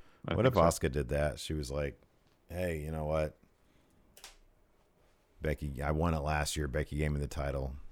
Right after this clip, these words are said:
Speaker 1: Mm-hmm.
Speaker 2: Cheers, Becky."
Speaker 1: Uh, Hugh Longheavy, which wrestler would you pick to come on and help legitimize your brand new endeavor, Wrestle Fart?
Speaker 2: Mm, yeah, yeah.
Speaker 1: Um, people, uh,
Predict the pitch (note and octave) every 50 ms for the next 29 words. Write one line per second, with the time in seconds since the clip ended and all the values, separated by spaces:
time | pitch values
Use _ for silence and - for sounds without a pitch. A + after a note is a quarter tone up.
0 | - - - - - - - F2+ E2+ - E2 E2 - - - - - - - B1
1 | A#1 - - - - - - - - - - - - - - - _ - - -
2 | _ _ - _ - - _ - - _ - - _ - _ _ _ - - -
3 | - _ - - F2+ E2+ E2+ E2+ E2+ E2+ - D3 C#3 B2 B2 C3 C3+ A#2 A#2+ A2+
4 | A2 A#2+ A#2+ C3+ - - A2+ A#2+ B2+ - - G#2+ G#2 G#2 F#2+ F2+ F#2+ - - -
5 | A#2+ - - A2 - - A2+ A2+ A2 A2 A2+ G#2 F2+ - G#2 G2+ F2+ - E2+ D#2+
6 | G2 G2+ G2 G2 F#2+ F#2+ F#2+ F#2+ F2+ E2+ E2+ D#2 - F#2 F#2+ F#2+ F2+ F2 F#2 F#2
7 | F2+ E2 E2 E2 F2+ F2 E2+ F2+ E2+ E2 E2+ F2+ D#2+ - E2+ - - - D#2 -
8 | - - _ _ _ _ - G#2 G#2 G2 F2+ E2+ D#2+ D#2+ D#2+ D#2 D2+ D2 D2 D2
9 | - - - D2+ D2 D2 C#2 C2+ C2+ - - - - - - - - - - -
10 | - - - F2+ F2+ F2+ F2 E2+ E2 D#2+ E2 D#2+ - - A2 G2+ - F#2+ F#2+ F#2
11 | F2 - E2+ E2+ E2 E2+